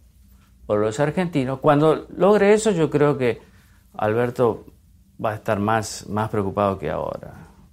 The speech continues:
Porque me parece que en el peronismo, cuando vos tenés un eje de poder tan, tan nítido y definido dentro de la coalición, ese poder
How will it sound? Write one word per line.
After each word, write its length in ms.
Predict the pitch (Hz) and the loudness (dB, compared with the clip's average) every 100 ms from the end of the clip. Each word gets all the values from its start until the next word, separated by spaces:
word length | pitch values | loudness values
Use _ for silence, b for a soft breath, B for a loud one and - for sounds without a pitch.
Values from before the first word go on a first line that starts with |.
| - | -4
Porque 300 | 107 - 113 | -4 0 0
me 160 | 139 | 0
parece 580 | 147 147 156 135 - 107 | 2 4 4 2 0 -6
que 60 | 104 | -4
en 80 | |
el 100 | 101 98 | -4 -4
peronismo, 680 | 117 120 131 123 104 110 101 | -2 -2 -2 -2 -4 -6 -6
cuando 300 | 90 90 95 | -8 -6 -4
vos 180 | 120 | -4
tenés 320 | - 117 123 107 | -2 -4 -4 -4
un 140 | 101 | -4
eje 240 | 113 107 107 | -6 -4 -2
de 100 | 101 | -2
poder 460 | - 110 110 107 | 0 0 0 -2
tan, 360 | - 101 101 92 b b b b b - | -4 -4 -4 -6 b b b b b -20
tan 220 | - 98 120 | -10 -4 2
nítido 480 | 156 131 104 101 95 | 2 2 0 2 0
y 40 | |
definido 540 | 92 - 104 135 120 | -2 -2 0 4 4
dentro 460 | 87 113 143 139 123 | 4 4 4 4 2
de 80 | 120 | 2
la 120 | 127 | 2
coalición, 600 | 165 175 175 139 156 160 - | 2 2 0 0 -2 -2 -6
ese 260 | 113 - | -8 -6
poder 460 | 123 110 107 120 - | -4 0 2 2 0